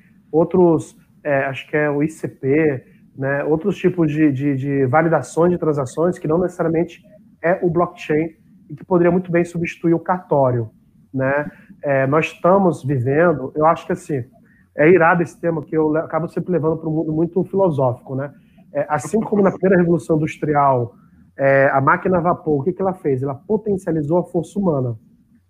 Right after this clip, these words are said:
o aspecto físico do ser humano. Na quarta revolução industrial, o que que nós temos? Né? Nós temos uma potencialização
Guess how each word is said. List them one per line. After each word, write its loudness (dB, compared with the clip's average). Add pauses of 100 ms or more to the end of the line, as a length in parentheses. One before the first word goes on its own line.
(680)
o -6
aspecto -4
físico -2
do -4
ser -4
humano. -4 (600)
Na -6
quarta 0
revolução 2
industrial, 0 (560)
o -10
que -2
que -4
nós -2
temos? -6 (460)
Né? -2
Nós -4
temos 0 (180)
uma 0
potencialização 0